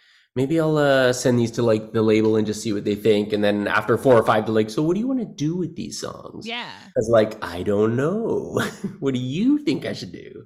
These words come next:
Speaker 2: I will say I felt, like, super, um, V I P when you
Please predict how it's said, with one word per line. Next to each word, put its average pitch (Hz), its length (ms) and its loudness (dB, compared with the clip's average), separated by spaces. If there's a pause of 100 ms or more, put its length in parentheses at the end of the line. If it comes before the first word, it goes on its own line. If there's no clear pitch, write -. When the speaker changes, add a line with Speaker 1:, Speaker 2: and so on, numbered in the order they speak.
Speaker 2:
I 226 120 -4
will 277 220 -4
say 233 280 -4
I 190 140 -4
felt, 220 280 -8
like, 196 220 -6
super, 240 500 -4
um, 175 560 -6 (140)
V 196 200 -6
I 180 140 -4
P 175 460 -6 (100)
when 175 180 -6
you 170 520 -8